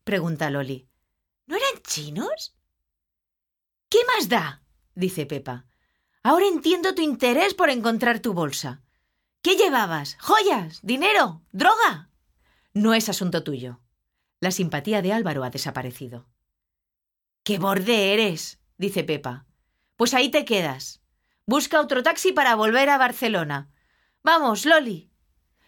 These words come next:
Pepa y Loli empiezan a andar. Álvaro las sigue. «¡Espera!», grita Álvaro. «Perdona, Pepa.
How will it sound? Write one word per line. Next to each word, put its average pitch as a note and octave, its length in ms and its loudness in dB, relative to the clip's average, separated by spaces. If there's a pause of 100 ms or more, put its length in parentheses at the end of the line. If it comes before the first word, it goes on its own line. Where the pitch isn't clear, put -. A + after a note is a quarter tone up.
(160)
Pepa C4+ 260 2
y A#3+ 60 0
Loli A3 240 0
empiezan D#3+ 420 -4
a D3 40 -6
andar. C3 380 -8 (280)
Álvaro F#3+ 380 2
las D#3 140 -2
sigue. C#3 400 -10 (680)
«¡Espera!», D#4+ 580 4 (300)
grita F3+ 340 -2
Álvaro. C#3+ 360 -6 (340)
«Perdona, C#4+ 580 4
Pepa. D#4+ 540 2